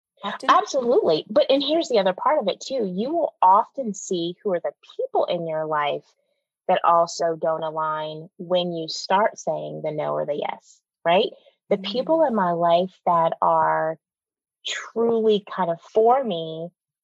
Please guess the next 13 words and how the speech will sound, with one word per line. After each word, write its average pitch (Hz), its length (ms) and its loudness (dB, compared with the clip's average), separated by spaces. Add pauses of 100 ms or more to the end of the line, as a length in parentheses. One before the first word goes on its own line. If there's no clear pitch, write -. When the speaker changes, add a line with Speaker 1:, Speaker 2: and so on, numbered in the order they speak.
(180)
Speaker 2:
if 208 180 0
I 180 180 4
say 180 480 -2
no, 208 760 -2
they're 220 120 2
gonna 262 140 -6
be 262 80 -2
like, 254 200 -4
"Okay, 494 340 -2
girl, 523 320 0 (320)
well, 415 400 0
I 403 140 -2
will 440 120 2